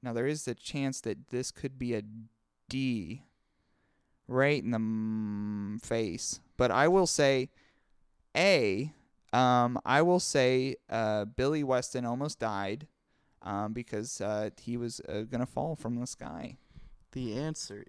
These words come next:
Speaker 2: is B, asphyxiation, because the suit he was in was feeding him oxygen, but not taking his carbon dioxide out.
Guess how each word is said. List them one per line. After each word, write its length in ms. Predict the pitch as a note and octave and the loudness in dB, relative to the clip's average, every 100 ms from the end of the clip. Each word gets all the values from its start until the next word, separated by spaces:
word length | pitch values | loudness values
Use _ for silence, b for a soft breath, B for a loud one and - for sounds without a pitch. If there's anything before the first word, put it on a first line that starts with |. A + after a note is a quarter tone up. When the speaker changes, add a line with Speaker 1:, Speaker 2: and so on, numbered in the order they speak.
| - | -4
Speaker 2:
is 640 | C3+ A2 - - - - _ _ _ _ _ _ _ | -2 -2 -4 -12 -20 -20 _ _ _ _ _ _ _
B, 480 | B2+ D#3+ A2 - - | -2 -2 -4 -8 -8
asphyxiation, 1000 | F#2+ A2+ - C#3+ - A#2+ B2 C3 - A2+ | -8 -8 -8 -8 -6 -4 -2 -2 -4 -6
because 400 | G#2 - G2+ G#2 | -8 -6 -6 -6
the 80 | G2 | -8
suit 280 | - B2 B2 | -4 -6 -6
he 180 | - A#2+ | -8 -4
was 260 | B2 B2 - | -4 -4 -10
in 440 | A#2+ A2+ A2 G#2+ A#2 | -8 -6 -6 -8 -8
was 220 | G2 G2+ | -6 -6
feeding 260 | - A#2+ A#2 | -2 0 4
him 160 | B2 - | 2 2
oxygen, 580 | F#2 F#2+ - G2 F#2+ - B B B B B B B | -2 -2 -8 -8 -8 -8 B B B B B B B
but 200 | - - | -2 0
not 240 | G2 G#2+ | 0 -2
taking 400 | - G2+ - G2+ | 0 -4 -2 -2
his 180 | A2 G#2 | 0 -2
carbon 300 | - A#2+ G2+ | -4 -4 -2
dioxide 580 | G#2 G2 - - - - | -2 -2 -4 -4 -6 -6
out. 240 | C2+ - | -6 -6